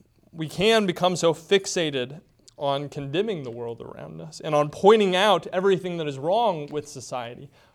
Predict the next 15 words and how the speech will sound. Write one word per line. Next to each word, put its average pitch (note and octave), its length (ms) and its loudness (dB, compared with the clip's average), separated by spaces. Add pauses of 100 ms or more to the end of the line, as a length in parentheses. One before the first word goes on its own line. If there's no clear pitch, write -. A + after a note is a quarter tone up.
around C3 440 -10
us - 220 -20 (720)
that C#3 100 -8
we D#3 140 -8
fail F3 880 -2 (100)
to C#3+ 100 -12
take - 680 -10
the D3 100 -8
message D3 640 -12 (120)
of C3+ 120 -12
eternal D#3 480 -12
salvation C#3 920 -10 (640)
to F3 160 -12
those C3+ 240 -8
people - 460 -20